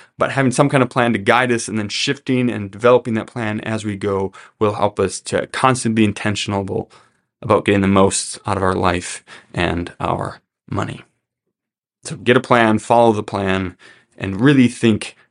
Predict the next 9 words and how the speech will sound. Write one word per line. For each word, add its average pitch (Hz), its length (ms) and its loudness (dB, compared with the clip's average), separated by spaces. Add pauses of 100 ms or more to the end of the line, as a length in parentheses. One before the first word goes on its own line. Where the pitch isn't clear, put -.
what 131 320 2
is 117 520 2
money 104 520 -2 (240)
to - 120 -10
you? 92 220 -4
What 98 100 -2
does 113 80 0
it - 80 -2
mean 107 480 4